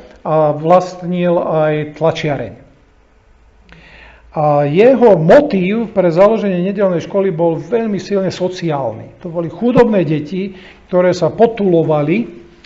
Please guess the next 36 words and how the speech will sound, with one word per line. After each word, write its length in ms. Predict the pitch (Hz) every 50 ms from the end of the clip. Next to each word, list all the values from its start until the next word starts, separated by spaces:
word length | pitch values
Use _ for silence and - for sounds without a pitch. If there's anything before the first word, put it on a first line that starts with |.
| _ -
a 80 | 156 156
on 240 | 175 196 202 202 175
v 80 | 127
nedeľu 400 | 151 175 208 190 214 202 202 190 170 139
ich 100 | 117 139
zhromaždil 560 | 156 165 165 170 175 170 160 160 170 165 156
a 80 | 147
začal 240 | 156 160 160 - 165 147 139
ich 80 | 127
vyučovať. 480 | 131 190 202 160 - - - 64 - - - - - - - - - -
Začala 380 | - 180 247 247 - 302 294 240
to 160 | - 233 202
pred 220 | - 214 247 202 202
ním 160 | 226 208 190
už 80 | 165 165
nejaká, 400 | 190 196 196 190 196 - 180 170
a, 880 | 160 147 139 139 - - - - - - 214 185 156 147 - - - 147 170 - - -
pani, 340 | 156 147 147 151 165 202 202 165
nejaká 160 | 147 135 135
sestra, 720 | 127 - 147 156 - - - - 180 185 202 226 240 233 - - - - - - - - - - - - - -
ja 160 | 156 160 156 160
to 80 | 190
meno 240 | 180 196 185 165 151
momentálne 480 | 151 165 170 160 139 - 160 156 143 -
som 160 | 135 135 127
zabudol, 640 | 175 180 196 196 196 196 196 202 208 202 202 202 185
ale 560 | 165 170 170 170 165 165 160 160 165 165 -
on 320 | - 196 214 220 214 185
bol 240 | 185 180 180 180 185
úspešnejší, 800 | 180 - - 196 - - - 151 147 143 135 - - - 165 156
nejak 220 | 151 151 151 139 147 160
asi 240 | 185 185 - - 170
preto, 320 | 131 - 165 165 165 170 143
že 160 | 135 156 156
mohol 320 | 151 147 147 139 143 135
tlačiť 400 | 143 151 151 143 147 - 160 135